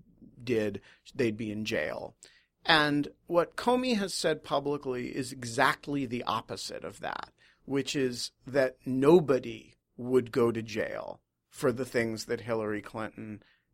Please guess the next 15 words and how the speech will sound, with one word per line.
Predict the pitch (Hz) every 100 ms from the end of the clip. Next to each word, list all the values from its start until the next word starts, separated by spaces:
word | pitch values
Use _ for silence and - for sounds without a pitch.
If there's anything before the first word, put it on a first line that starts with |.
| 120
did. | 117 101 - -
And | 123 127
when | 131
you | 135 135
read | 131 175 190 165
this | 160 -
three | 143 139 127
oh | 127
two | 120 131 120 113
and | - 117
when | 117
you | 117
read | 113 127 127
this | 123 117 -
report, | 120 - 131 120 87